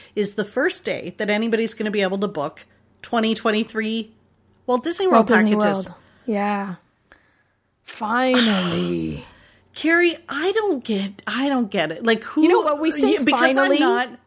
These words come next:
Speaker 1: I'm not one of those people that book that far in advance.
Speaker 2: No, no, no. But we say finally, like, but generally, this is the time of year when the next year comes out.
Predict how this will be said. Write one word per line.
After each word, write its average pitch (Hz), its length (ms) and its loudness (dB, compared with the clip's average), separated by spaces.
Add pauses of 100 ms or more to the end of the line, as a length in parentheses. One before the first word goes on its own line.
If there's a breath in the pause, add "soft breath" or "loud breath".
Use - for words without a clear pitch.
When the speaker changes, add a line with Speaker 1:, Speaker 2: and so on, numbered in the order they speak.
(280)
Speaker 1:
I'm 262 180 -2
not 262 200 -2
one 247 120 0
of 240 80 -2
those 220 220 -2
people 220 260 -4
that 170 200 -4
book 165 180 -6
that 151 220 -4
far 135 240 -6
in 143 80 -14
advance. 120 400 -12
Speaker 2:
No, 277 160 0
no, 262 160 0
no. 202 260 -8 (220 loud breath)
But 277 100 2
we 294 180 2
say 359 280 -2
finally, 220 880 0 (160)
like, 214 400 -2 (1040)
but 262 300 -2
generally, 247 800 2
this 226 280 0
is 220 180 -2
the 214 100 -2
time 208 280 -4
of 202 120 -8
year 208 180 -2
when 202 220 -4
the 196 200 -6
next 214 400 -6
year 202 140 -4
comes 202 340 -2
out. 202 280 -2